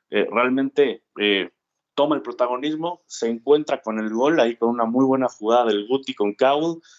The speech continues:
Cowell define muy mal, pero tiene la fortuna de que el rebote le pega a Héctor Moreno, y así consigue, eh, el uno cero Guadalajara. Y después sí, una, una entrada artera sobre el mismo Alvarado por parte de, del Corcho Rodríguez.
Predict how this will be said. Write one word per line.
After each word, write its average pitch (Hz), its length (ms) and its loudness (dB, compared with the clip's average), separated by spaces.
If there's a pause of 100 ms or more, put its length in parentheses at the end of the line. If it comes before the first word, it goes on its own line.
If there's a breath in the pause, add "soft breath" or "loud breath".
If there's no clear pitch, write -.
(180 soft breath)
Cowell 127 320 2
define 127 400 -4
muy 131 220 0
mal, 139 320 0
pero 98 220 -2
tiene 120 260 -6
la 113 80 2
fortuna 117 400 -6
de 107 100 -2
que - 80 -6
el 101 100 2
rebote 110 540 2 (400)
le 107 180 2
pega 123 380 0
a - 160 -14
Héctor 113 300 -2
Moreno, 120 400 -2
y - 20 0
así 151 160 -8
consigue, 117 680 -4 (320)
eh, 98 300 0
el 113 140 -2
uno 127 200 4
cero 131 240 0
Guadalajara. 123 680 0 (480)
Y 135 80 0
después 160 400 2
sí, 196 300 -2
una, 151 200 2
una 135 360 -2
entrada 143 580 2
artera 110 460 0
sobre 107 200 -4
el 104 60 -2
mismo 123 200 -2
Alvarado 127 500 0
por 101 160 -12
parte 113 260 -2
de, 98 200 0
del 101 220 -6
Corcho 127 360 -2
Rodríguez. 156 500 0